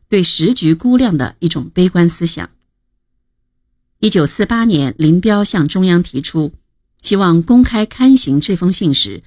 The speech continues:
不要提他的姓名。毛泽东同意了这个意见。在收入本书第一版的时候，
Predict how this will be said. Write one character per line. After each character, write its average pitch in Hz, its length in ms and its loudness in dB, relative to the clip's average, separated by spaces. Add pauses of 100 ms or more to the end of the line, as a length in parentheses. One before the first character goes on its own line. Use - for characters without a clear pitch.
(160)
不 170 120 0
要 240 240 -2
提 - 180 -8
他 156 140 -4
的 131 100 -6
姓 170 260 -4
名。 110 220 -10 (800)
毛 160 160 -2
泽 170 120 -4
东 180 280 -2
同 151 300 0
意 226 140 2
了 151 100 -6
这 - 140 -4
个 135 100 -6
意 143 220 -2
见。 117 260 -6 (1200)
在 180 320 -2
收 247 240 -2
入 220 160 -4
本 139 240 -8
书 202 240 -4
第 247 300 2
一 262 40 2
版 196 160 -6
的 113 80 -16
时 - 200 -4
候， - 320 -12